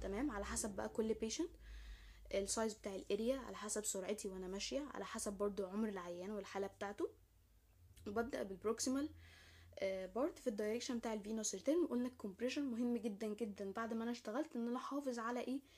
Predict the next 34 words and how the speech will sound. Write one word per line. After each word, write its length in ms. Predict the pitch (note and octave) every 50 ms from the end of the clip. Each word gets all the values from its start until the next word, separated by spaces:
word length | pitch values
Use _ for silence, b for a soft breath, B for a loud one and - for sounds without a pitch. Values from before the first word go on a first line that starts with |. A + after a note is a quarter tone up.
| B B B B -
الكونتور 580 | G#3+ G#3 - - G#3+ A3 G#3 - B3+ C#4+ E4 F4 - -
بتاع 360 | - G3+ G3+ - A#3 A#3 A3
المكان 440 | G3+ G3+ F#3+ G3 - - A#3 B3 B3
ده، 180 | A#3 D4 F#4+ G4+
بحيث 220 | - C4 - B3 B3
ان 100 | B3 B3
هو 140 | B3 B3 A#3+
ايه؟ 180 | B3 B3 C4 C4 B B B B B B B B B B B B -
الاديمه 460 | - G3 - G3+ G3+ G#3+ B3+ C4+ C4+
دي 100 | A#3 C4
ما 80 | C4+ C4
ترجعليش 540 | C4 A3 G3 - F#3+ F#3 G3 G#3+ G#3+ -
تاني، 140 | - - - - - - - -
تمام؟ 300 | - F#3+ G3 A3 D4 G4 - B B B B B B B B B B B B B B B B B B B -
بس 200 | - A3 G3+ - -
دي 160 | G#3 G#3 B3
كده 200 | B3+ C#4+ C4 C4+
محاضره 400 | C4 B3 A#3+ - B3 A#3+ A#3+ A#3+ A#3+
النهارده، 540 | A3 G#3 G3 G3 G3 G#3 A3+ A3+ G#3+ C#4+ F#4+ G#4 - - - _ _ -
تمام؟ 320 | G3+ G3 G3+ A#3 C#4+ D#4 D4+ - - -
آه، 380 | G3+ G3+ G3+ G3 G3 G3 F#3+ F#3+
ان 100 | F#3+ -
شاء 160 | - A#3+ A#3+
الله 140 | A#3+ A#3 A#3
تكون 240 | A#3 - B3 A#3
المحاضره 380 | A#3 A3 G#3+ G#3+ - A3 A3+ G#3+
سهله، 380 | G#3 - G#3+ G3+ G#3 B3 C#4+ E4+ - -
وان 480 | - - G3 F#3+ G3 G3 F#3+ F#3 F#3 F#3+
شاء 160 | - A#3 A#3
الله 140 | A3+ A3+ A3+
تكون 260 | A3+ - - A3+ G#3
باذن 260 | G3+ A3 G#3 G#3 G#3+
الله 180 | G#3 G#3 G#3 G#3+
مفهومه. 500 | G#3 G#3 - - - - A#3 A#3 D4+